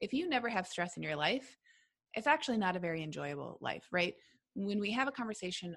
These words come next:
around stress, we actually want to be in flow. We want to be in ebb and flow with our stressors. So we want to feel like we can either surmount certain stressors, like creating challenges for ourselves, maybe a, a tough work project,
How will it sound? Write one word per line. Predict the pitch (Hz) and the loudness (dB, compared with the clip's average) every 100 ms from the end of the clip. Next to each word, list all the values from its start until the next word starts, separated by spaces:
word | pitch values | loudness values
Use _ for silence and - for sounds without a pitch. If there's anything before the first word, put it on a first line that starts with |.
| - | -8
around | 165 156 160 | -6 -6 -8
stress, | - 156 147 | -6 -4 -4
we | - | -2
actually | 247 254 269 | -2 -2 -2
want | 220 185 | -2 -2
to | 185 | -6
be | 170 165 - | -8 -8 -6
in | 156 | -8
flow. | - - 160 151 170 | -10 -12 -4 -2 -2
We | 285 277 | -2 -2
want | 185 180 | -2 -4
to | |
be | 175 180 180 190 | -6 -6 -6 -6
in | - 175 175 - - - | -4 -4 -4 -8 -6 4
ebb | 214 233 262 - | 6 6 2 -2
and | 180 175 | -4 -4
flow | - 151 139 165 - | -4 -4 -2 -4 -4
with | 175 175 170 - | -2 -2 -2 0
our | 160 | 0
stressors. | - - 147 - - - | -2 -2 -2 -2 -6 -6
So | - | -6
we | 190 | -2
want | 214 226 | -2 -2
to | |
feel | 226 202 | -2 -4
like | 190 | -2
we | 185 | -4
can | 180 175 | -4 0
either | 170 170 165 | 2 2 -2
surmount | - 175 175 165 175 247 320 - - | -2 -4 -2 -2 -2 -4 -6 -10 -14
certain | - 190 185 180 | -8 -6 -4 -6
stressors, | - - 147 - - 277 330 - - | -6 -4 -4 -4 -8 -8 -12 -16 -8
like | 170 - - | -8 -8 -10
creating | - 175 151 160 | -6 -4 -6 -8
challenges | - 175 202 208 202 | -2 0 0 -2 -4
for | - 190 | -4 -4
ourselves, | 185 185 190 185 185 180 | -4 -4 -2 -2 -2 -6
maybe | 160 160 160 | -10 -6 -4
a, | 160 160 - | -4 -2 -2
a | 170 170 | -2 -2
tough | - 185 180 | -2 0 0
work | 180 175 226 247 | -4 0 0 -2
project, | - 214 208 214 208 208 | 0 4 4 4 0 -2